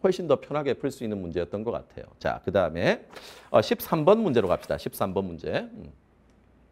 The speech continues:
자, 사이시오 표기인데요.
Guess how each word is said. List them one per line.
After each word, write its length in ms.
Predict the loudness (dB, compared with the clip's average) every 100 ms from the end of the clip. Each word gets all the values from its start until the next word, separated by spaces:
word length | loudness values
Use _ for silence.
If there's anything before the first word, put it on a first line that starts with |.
| _ _ _ _ _ _ _ _ _ _ _ _ _ _
자, 260 | 6 6 6
사이시오 1000 | 2 2 2 0 -2 2 4 6 4 2 -8 _ _ _ -4
표기인데요. 1040 | 0 2 2 0 -2 -2 -2 0 0 -2